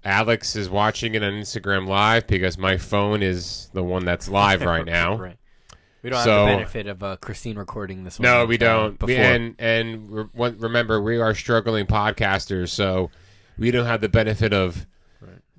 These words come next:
Speaker 1: different resources to see who's, you know, talking to us or whatever. So I have the phone, and it's live right now, and Alex is gonna, you know, jump in here and just say who's here, and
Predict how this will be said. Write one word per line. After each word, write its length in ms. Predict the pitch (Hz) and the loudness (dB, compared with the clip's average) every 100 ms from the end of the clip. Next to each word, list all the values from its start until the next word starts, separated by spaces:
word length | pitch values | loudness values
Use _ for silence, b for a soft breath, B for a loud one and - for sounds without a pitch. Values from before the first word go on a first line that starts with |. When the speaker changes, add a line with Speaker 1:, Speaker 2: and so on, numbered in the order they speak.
| 95 | -2
Speaker 1:
different 460 | 117 98 104 101 - | 0 2 0 -2 -6
resources 840 | 92 110 110 - 95 95 98 95 | -4 -2 0 0 0 0 -2 -4
to 120 | - 95 | -4 -8
see 260 | - 98 | -4 -4
who's, 520 | 95 95 87 - - _ _ _ _ _ _ _ _ _ _ _ _ _ - | -2 -2 -2 -6 -14 _ _ _ _ _ _ _ _ _ _ _ _ _ -4
you 120 | 101 | -2
know, 280 | 87 78 78 | 0 -4 -4
talking 400 | - 101 92 92 | 2 2 2 -2
to 120 | 82 | -4
us 260 | 82 82 - | -4 -4 -4
or 120 | 87 | -6
whatever. 520 | 82 85 82 82 82 85 | -2 0 0 -2 -4 -2
So 340 | 101 87 85 - | 0 0 -2 -8
I 360 | - - 107 120 | -12 -2 2 2
have 260 | 120 117 | 2 2
the 80 | 107 | 0
phone, 400 | 92 113 104 107 | 0 0 2 0
and 360 | 98 90 87 85 | 0 -4 -8 -10
it's 220 | 85 - | -12 -10
live 340 | 98 95 95 92 | -8 -4 -2 0
right 260 | 98 95 | 0 0
now, 380 | 90 90 95 90 | 0 2 2 0
and 80 | 85 | -2
Alex 340 | 90 92 92 | -2 -2 -4
is 160 | 90 85 | -6 -4
gonna, 380 | 90 87 87 85 b b b b b b b b b - - - - | -4 -4 -6 -8 b b b b b b b b b -20 -20 -20 -8
you 120 | 98 | -2
know, 160 | 92 90 | 0 0
jump 340 | 82 107 98 | 2 0 2
in 100 | 107 | 0
here 380 | 101 104 101 98 | 0 -2 2 2
and 120 | 92 | 0
just 220 | 85 85 | -2 -4
say 180 | 98 90 | -2 -2
who's 280 | 90 98 95 | 0 0 0
here, 380 | 101 98 98 98 | 0 2 2 2
and 360 | 85 80 80 | 0 -4 -10